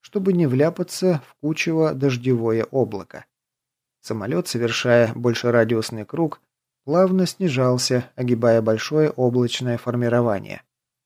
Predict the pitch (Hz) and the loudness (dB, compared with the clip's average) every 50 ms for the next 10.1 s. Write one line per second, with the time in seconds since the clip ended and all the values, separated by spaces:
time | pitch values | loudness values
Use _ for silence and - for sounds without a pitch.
0 | _ _ _ _ _ _ _ _ _ _ _ _ _ _ _ _ _ _ _ _ | _ _ _ _ _ _ _ _ _ _ _ _ _ _ _ _ _ _ _ _
1 | - 123 123 127 131 117 107 107 - - 120 - 139 135 127 - - 127 123 127 | -2 0 0 2 2 0 -4 -4 -4 -4 0 2 2 2 2 2 -2 -2 0 4
2 | 127 131 131 127 131 123 120 - 120 - 131 131 127 - 135 107 92 - - - | 4 4 4 4 2 -2 -2 -2 -4 0 0 0 0 0 -2 -2 -2 -4 -8 -4
3 | 120 127 127 127 135 127 127 123 123 127 143 143 139 143 135 - 127 120 127 147 | 0 0 2 2 4 2 4 2 2 2 2 4 4 4 4 2 0 0 0 0
4 | 131 135 131 127 123 - 135 127 127 123 117 - 127 123 127 123 127 131 110 98 | 0 2 0 0 0 0 -2 -2 -2 -4 -2 -2 0 0 0 0 0 -2 -4 -4
5 | 98 - _ _ _ _ _ _ _ _ _ _ _ _ _ _ _ _ _ _ | -6 -12 _ _ _ _ _ _ _ _ _ _ _ _ _ _ _ _ _ _
6 | _ _ _ _ _ _ _ - 98 131 175 185 - 196 190 - 180 175 175 175 | _ _ _ _ _ _ _ -8 -2 0 0 2 2 0 0 0 0 0 2 2
7 | 190 208 208 196 - - _ - 147 156 143 139 147 143 127 - 170 175 190 185 | 2 0 0 -2 -4 -8 _ -2 0 0 2 2 2 0 0 -2 -2 0 2 2
8 | 156 - - _ - 175 170 - - 180 175 170 165 165 160 156 151 - - 147 | 2 0 -4 _ -6 -8 -8 -6 -6 -4 -4 -2 -2 0 0 -2 -2 -4 -4 -4
9 | 143 143 139 - - 135 123 117 117 117 120 143 156 160 - - - 151 151 147 | -2 -2 -4 -2 0 0 0 0 0 -2 -2 -2 -2 -2 -4 -4 0 2 4 4
10 | 123 - | 2 0